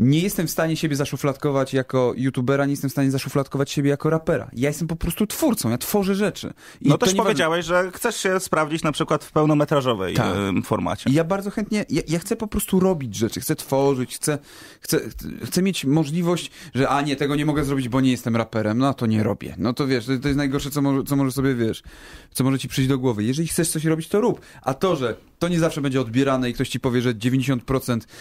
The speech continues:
Speaker 1: osób nie powinno rapować, to jest zupełnie inna para kaloszy.
Speaker 2: Ale ja też to, na to popatrzyłem z tej strony, że ty jako t-, ja cię poznałem jako twórcę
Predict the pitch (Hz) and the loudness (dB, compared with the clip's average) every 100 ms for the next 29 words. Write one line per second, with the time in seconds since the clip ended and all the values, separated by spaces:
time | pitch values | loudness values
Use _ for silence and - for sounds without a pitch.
0 | - - 120 120 127 131 123 127 120 117 | -6 -2 0 2 2 0 0 2 2 2
1 | 131 127 - 117 113 - 117 107 107 98 | 0 -2 -4 -4 -4 -2 0 2 2 0
2 | 101 98 95 82 - 123 160 180 226 - | -2 0 -2 0 2 2 4 2 0 -2
3 | 196 180 190 165 - 170 180 175 165 - | 0 0 -2 -4 -4 -2 0 0 0 2
4 | 156 - 139 123 143 135 131 135 135 135 | 2 2 4 6 4 2 4 4 4 4
5 | 117 117 - 156 151 139 135 127 - - | 2 0 2 4 4 4 0 -4 -10 0
6 | 131 147 156 151 151 151 156 - 160 - | 2 2 0 2 2 2 -2 2 2 4
7 | 151 143 | 4 4